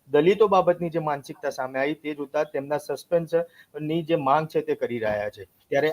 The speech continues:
આ માંગ સાથે ચૈતર વસાવા, આનંદ પટેલ અને હવે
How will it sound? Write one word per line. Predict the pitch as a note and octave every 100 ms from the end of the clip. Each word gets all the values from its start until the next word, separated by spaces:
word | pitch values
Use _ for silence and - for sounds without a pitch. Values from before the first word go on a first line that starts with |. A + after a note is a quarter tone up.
| D#3
આ | D3
માંગ | E3 E3+ E3+
સાથે | D#3+ D#3 E3+ E3+ _ _ -
ચૈતર | C#3+ C#3+
વસાવા, | C#3 C3 C3 D3 D3+ C#3+
આનંદ | C3+ C#3 C3+
પટેલ | C3 D3+ D#3 D3+ _
અને | D3 E3+
હવે | D3+ E3+ E3+